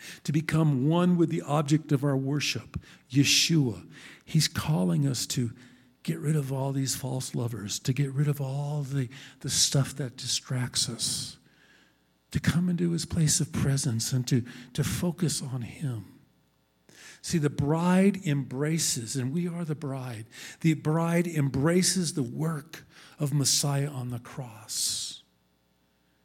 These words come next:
He did it. He took the punishment. He took our sins. He took our death upon himself. The only one who can do it, the precious Lamb of God.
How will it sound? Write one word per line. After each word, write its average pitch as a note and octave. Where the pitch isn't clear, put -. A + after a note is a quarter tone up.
He G3
did E3+
it. -
He A3+
took G#3
the F3
punishment. -
He A3
took G#3+
our F3+
sins. D#3+
He F3+
took -
our G3
death E3
upon D#3
himself. D3
The G#3
only B3
one F#3+
who F#3+
can F3
do F3+
it, B2+
the -
precious -
Lamb D3
of C3+
God. B2